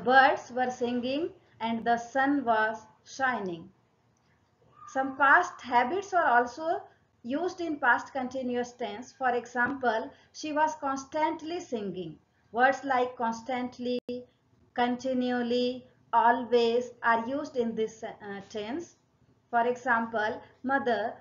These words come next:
was always scolding her children, or the boys were always complaining about their food. And next, overlapping actions.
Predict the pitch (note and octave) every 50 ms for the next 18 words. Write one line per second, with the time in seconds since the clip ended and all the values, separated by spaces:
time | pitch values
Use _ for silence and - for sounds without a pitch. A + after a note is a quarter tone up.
0 | - - A3 B3+ B3+ B3+ B3+ C#4 A#3+ C4 C#4+ D4 D#4 F4 F4+ F4 D#4 D4 - -
1 | - D4+ C#4+ C#4 C#4 A#3+ D4+ D#4 C#4+ B3+ B3 A#3 A#3+ - B3 A3+ G#3 F#3 E3+ F3
2 | D#3+ D#3+ - _ _ _ _ _ _ _ _ _ _ _ _ _ _ _ _ -
3 | A3+ G#3+ G#3 G#3 A3+ - - - - - - F#3+ B3+ B3+ B3 B3 B3+ B3 A3+ G#3+
4 | G#3 G#3+ C4+ D#4+ E4+ E4 - - _ _ _ _ _ A3+ B3 A#3+ A#3 A#3 A#3+ C4+
5 | C#4+ C#4+ E4 E4+ F4 F#4 F#4 - - - _ _ _ - B3+ B3 B3 A#3+ B3 C4
6 | C4 C4+ C4+ C#4 C#4+ C#4 C4 A#3+ A#3 A#3 A3+ A3 A3+ A3 - G#3 G#3+ G#3+ G#3+ G#3+
7 | - - - B3 G3 E3+ - - - _ _ _ _ _ _ _ _ _ _ _
8 | _ _ _ _ _ _ _ _ _ _ _ _ _ _ _ G#3+ A3+ A#3 A#3+ C4+
9 | D4+ D#4+ - - - - - - - - - - _ _ _ - A#3+ C4+ C#4+ D4+
10 | D#4+ E4 D4+ C#4+ C4+ C4+ C4+ C4+ C4 B3 A3+ G3+ - - - A3 F#3 E3+ E3+ -
11 | - - -